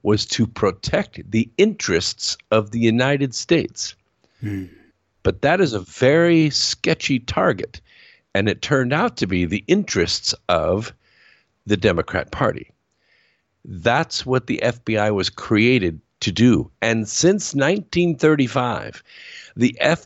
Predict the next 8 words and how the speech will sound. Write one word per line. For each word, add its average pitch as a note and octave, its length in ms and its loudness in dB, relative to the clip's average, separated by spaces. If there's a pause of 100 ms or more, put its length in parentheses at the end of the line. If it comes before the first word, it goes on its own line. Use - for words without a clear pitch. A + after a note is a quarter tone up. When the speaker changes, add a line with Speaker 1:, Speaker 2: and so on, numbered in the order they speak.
Speaker 1:
B D#3 260 2
I F#2 320 -2
has C3 420 0
been G2+ 600 2 (300)
the G#2+ 220 0
opposition B2+ 760 2
research G#2 720 2
firm F#2+ 680 2